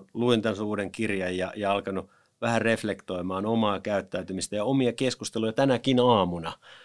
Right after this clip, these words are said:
niin, niin me liikutaan nimenomaan tässä, tässä, tässä, äh, näissä, näissä kysymyksissä koko ajan.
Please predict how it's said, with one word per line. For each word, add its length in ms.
niin, 280
niin 300
me 160
liikutaan 560
nimenomaan 760
tässä, 420
tässä, 400
tässä, 340
äh, 400
näissä, 480
näissä 320
kysymyksissä 680
koko 340
ajan. 160